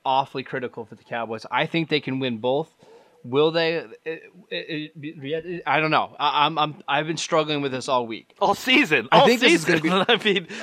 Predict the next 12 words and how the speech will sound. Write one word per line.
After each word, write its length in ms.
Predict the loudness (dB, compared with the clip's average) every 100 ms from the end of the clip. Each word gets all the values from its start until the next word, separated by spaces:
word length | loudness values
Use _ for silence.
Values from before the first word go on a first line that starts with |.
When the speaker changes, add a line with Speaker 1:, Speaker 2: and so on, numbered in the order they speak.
| -4
Speaker 2:
trying 220 | 0 2
to 60 | 2
predict 280 | 2 2 0
this 140 | -2
team 180 | 0 0
has 140 | 0 0
become 280 | -2 -2 0
Speaker 1:
All 140 | 0
season. 80 | 2
Speaker 2:
crazy. 400 | 0 -4 -10 -18 -20 -20 -20 _ _ _ _ _ _ _ _ _
Speaker 1:
All 240 | 2 2
season. 420 | 2 -4 -8 -14